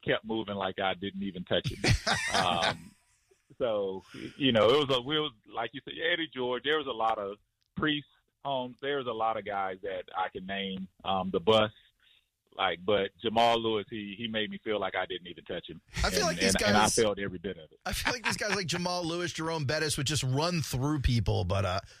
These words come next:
Speaker 2: I'm watching Najee Harris on the Pittsburgh Steelers with this stiff arm. All season long, he is burying guys, like, three yards into the dirt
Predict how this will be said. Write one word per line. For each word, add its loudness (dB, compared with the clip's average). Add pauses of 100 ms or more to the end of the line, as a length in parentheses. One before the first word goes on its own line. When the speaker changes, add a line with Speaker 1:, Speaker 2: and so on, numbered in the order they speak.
(180)
Speaker 2:
I'm 4
watching 4
Najee 6
Harris 4
on 2
the 2
Pittsburgh 4
Steelers 4
with 4
this 4
stiff 2
arm. 6
All 4
season 2
long, 6 (340)
he 0
is 2
burying 4
guys, 6
like, 2
three 0
yards 2
into 2
the 6
dirt 4